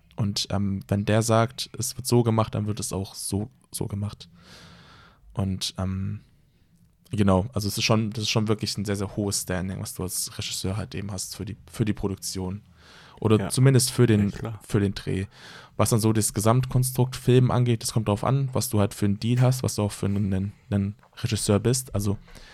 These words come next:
Speaker 1: wenn man jetzt als relativ unbekannter, junger, ähm, Regisseur an seine erste Produktion geht,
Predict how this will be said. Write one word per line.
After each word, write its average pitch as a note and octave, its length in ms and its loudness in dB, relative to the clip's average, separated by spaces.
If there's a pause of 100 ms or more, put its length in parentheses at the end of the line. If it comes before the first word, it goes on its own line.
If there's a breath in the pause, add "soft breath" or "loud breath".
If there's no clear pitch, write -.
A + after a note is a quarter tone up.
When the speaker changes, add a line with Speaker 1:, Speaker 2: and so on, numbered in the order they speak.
(440 loud breath)
Speaker 1:
wenn G2+ 80 -2
man A2 80 6
jetzt A2+ 160 0
als - 360 -2
relativ A2+ 340 2
unbekannter, B2+ 560 6
junger, A#2+ 420 6
ähm, A2 280 2
Regisseur A2 400 2
an G#2+ 100 4
seine G#2+ 160 2
erste G#2 240 0
Produktion A2+ 560 0
geht, A#2 280 0